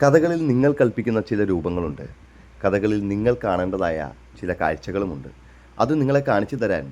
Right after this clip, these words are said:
ഏറ്റവും വലിയ ശക്തമായ, ഏറ്റവും വലിയ ശക്തമായ ഇമേജ് ക്രിയേറ്റ് ചെയ്യുന്നത് നിങ്ങളുടെ സ്വന്തം മനസ്സ് തന്നെയാണെന്നുള്ള സത്യം മനസ്സിലാക്കേണ്ടതാണ്. അതിലൂടെ നിങ്ങളുടെ മനസ്സുകളെ നിങ്ങൾ സ്വതന്ത്രമാക്കി വിട്ടുകൊണ്ട് വേണം ഈ കഥകളും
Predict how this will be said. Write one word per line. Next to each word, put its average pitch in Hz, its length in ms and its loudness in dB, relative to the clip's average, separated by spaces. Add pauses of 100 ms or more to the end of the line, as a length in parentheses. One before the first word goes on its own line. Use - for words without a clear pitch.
(500)
ഏറ്റവും 151 360 -2
വലിയ 139 160 -2 (100)
ശക്തമായ, 123 400 -2 (640)
ഏറ്റവും 156 240 -4
വലിയ 165 160 -2
ശക്തമായ 127 360 -2 (140)
ഇമേജ് 113 340 0
ക്രിയേറ്റ് 101 400 -2
ചെയ്യുന്നത് 95 340 -4 (280)
നിങ്ങളുടെ 110 400 -4
സ്വന്തം 104 240 -4 (100)
മനസ്സ് 90 320 -6
തന്നെയാണെന്നുള്ള 90 600 -4 (100)
സത്യം 82 280 -8 (300)
മനസ്സിലാക്കേണ്ടതാണ്. 76 840 -8 (640)
അതിലൂടെ 101 340 -2 (220)
നിങ്ങളുടെ 107 320 -4
മനസ്സുകളെ 107 500 -4
നിങ്ങൾ 87 160 -6 (140)
സ്വതന്ത്രമാക്കി 101 640 -4
വിട്ടുകൊണ്ട് 87 440 -8
വേണം 73 220 -6 (600)
ഈ 143 40 2 (100)
കഥകളും 82 420 -4